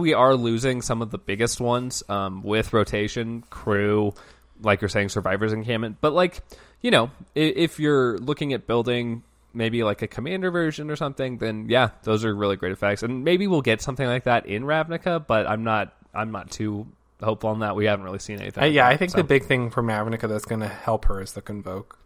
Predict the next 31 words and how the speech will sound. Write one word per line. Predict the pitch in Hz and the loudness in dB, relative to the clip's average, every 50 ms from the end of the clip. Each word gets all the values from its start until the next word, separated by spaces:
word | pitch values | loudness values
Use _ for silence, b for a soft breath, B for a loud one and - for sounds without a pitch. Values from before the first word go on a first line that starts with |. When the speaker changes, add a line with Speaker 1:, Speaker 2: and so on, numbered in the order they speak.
| _ _ _ | _ _ _
Speaker 1:
Yeah. | - 90 87 87 - B B B B B B B | 0 0 0 0 -2 B B B B B B B
Um, | - 139 143 139 139 135 135 131 127 - - _ _ _ _ - | 4 6 8 8 6 4 0 -4 -4 -6 -8 _ _ _ _ -12
so | - - - 180 190 175 123 123 156 175 | -8 -2 4 6 8 8 8 8 6 2
the | 160 135 131 - - | 0 -2 -4 -4 -2
other | - 107 131 160 202 208 208 175 139 123 117 - - _ _ _ _ _ _ | 0 0 0 2 2 0 0 0 0 -2 -2 -6 -8 _ _ _ _ _ _
one | - 123 117 110 113 | -2 0 2 2 2
that's | 113 110 - - | 2 0 -2 -2
in | - 123 123 143 156 | -6 -6 -6 -4 -4
the | 156 143 | -6 -4
set | - - 101 98 127 - - - - - | -2 0 0 0 0 -2 -6 -12 -6 -4
is | 117 117 113 110 107 101 - - | -2 0 0 0 -2 -4 -6 -12
Ral | - 120 120 175 190 127 139 160 151 117 107 120 151 170 - - _ _ | -16 -14 -12 -6 0 2 4 4 6 4 4 2 0 -2 -6 -10 _ _
Izzet | 123 117 104 120 123 - - | -2 -2 0 0 0 0 2
Viceroy. | 113 127 160 202 - - 127 101 92 - - 113 113 | 2 2 2 2 0 0 0 0 0 -2 -4 -8 -10
So | - - 123 120 | -6 -2 -2 0
we | 117 127 127 - _ - | 0 -2 -6 -8 _ -2
do | 135 139 156 175 | 0 0 0 0
get | 147 - 113 117 123 - | 2 2 2 2 2 0
a | 131 | -2
new | 120 117 117 117 127 143 135 | -4 -2 -2 -2 -2 0 2
Ral | 123 107 101 113 | 2 4 4 2
Zarek. | 113 - 151 147 139 110 123 165 - - - B B B B B B B | 2 0 0 0 2 0 0 0 -4 -10 -18 B B B B B B B
Um, | - 117 113 113 | 0 0 0 0
we | 131 135 | -2 -2
thought | - 160 147 151 160 156 | 2 6 6 6 6 6
we | 147 139 | 2 -2
might | 135 131 117 117 127 139 - - | 0 2 2 2 2 0 -2 -2
with | 131 123 117 - - | -2 -2 -2 -2 -4
the | - 117 113 113 113 104 | -6 -4 -4 -2 -2 0
Ravnica | 92 101 98 101 113 107 104 107 | 0 0 0 0 -2 -6 -8 -8
corner, | - - 110 104 104 107 117 135 | -6 -4 -4 -4 -2 -4 -6 -10